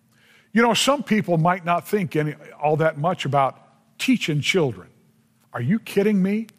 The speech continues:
You know, hey, praise God for what the Lord is doing through King's Kids. Praise God for what the Lord is doing in Sunday school. You know, pray, hey, those four, those four young people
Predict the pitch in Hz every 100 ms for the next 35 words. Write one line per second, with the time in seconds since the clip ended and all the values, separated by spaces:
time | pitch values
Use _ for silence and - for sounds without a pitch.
0 | _ _ _ _ _ _ _ _ _ _
1 | _ _ 135 175 175 214 - _ _ -
2 | 254 170 117 - - 277 240 - 196 170
3 | 117 - _ _ _ _ _ _ _ _
4 | - 180 170 180 165 160 190 185 151 120
5 | 160 196 127 123 123 - 175 160 - 180
6 | 147 - 196 123 90 - _ _ _ _
7 | _ - _ _ _ - 247 269 165 165
8 | 202 139 104 123 _ _ _ _ _ _
9 | _ _ _ _ _ - 202 180 185 175
10 | 156 170 180 151 120 170 170 147 135 -
11 | 208 190 151 - 139 - - _ _ _
12 | - 220 226 - 392 233 - 247 240 -
13 | _ _ 247 226 - - 302 262 160 -
14 | 143 214 - - 285 226 208 202 - 156
15 | -